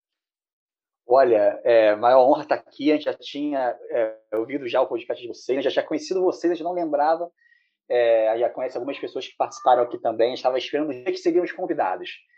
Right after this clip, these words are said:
<laughs> Então, está, uma honra que a gente tá aqui. E, cara, o cinema come-, entrou na nossa vida realmente, assim, bem no iniciozinho. É, a ponto de a gente não lembrar muito bem.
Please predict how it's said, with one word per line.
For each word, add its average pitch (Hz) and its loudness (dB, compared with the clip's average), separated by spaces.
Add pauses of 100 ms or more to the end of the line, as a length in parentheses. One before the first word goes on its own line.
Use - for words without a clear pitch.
(200)
<laughs> 127 0
Então, 131 0
está, 120 -4
uma 127 0
honra 127 0
que 120 -6
a 120 -4
gente 120 -10
tá 110 -2
aqui. - -8 (680)
E, 160 -6
cara, 185 2
o 143 -4
cinema 143 -2
come-, 135 -12
entrou 117 -12
na 120 0
nossa 113 -6
vida 113 0
realmente, 110 0
assim, 110 -8
bem 120 -2
no 123 -12
iniciozinho. 113 -14 (500)
É, 107 4
a 98 4
ponto 113 -4
de 117 -6
a - -2
gente 117 -8
não 117 -6
lembrar 113 0
muito 120 -8
bem. 101 -6